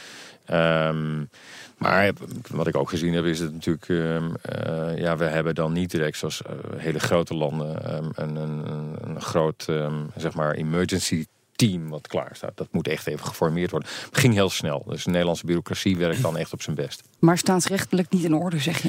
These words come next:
Speaker 1: Nou, het, kijk, ik was Kamerlid, dus je hoort dan de regering te controleren. En, en, en niet als een soort van verbindingsofficier te spelen tussen, ehm, eh,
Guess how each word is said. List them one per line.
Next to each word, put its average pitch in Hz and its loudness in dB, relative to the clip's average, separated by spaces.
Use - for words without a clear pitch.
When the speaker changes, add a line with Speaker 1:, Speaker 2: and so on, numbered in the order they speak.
Speaker 1:
Nou, 101 4
het, 110 -2
kijk, 98 2
ik 127 0
was 104 4
Kamerlid, 90 2
dus 90 2
je 95 4
hoort 85 2
dan 87 2
de 85 2
regering 85 0
te - -2
controleren. 87 2
En, 80 -2
en, 82 0
en 82 0
niet 90 2
als - -2
een 90 0
soort - 2
van 90 4
verbindingsofficier 87 2
te 80 -4
spelen 80 0
tussen, 82 2
ehm, 82 -2
eh, 82 -2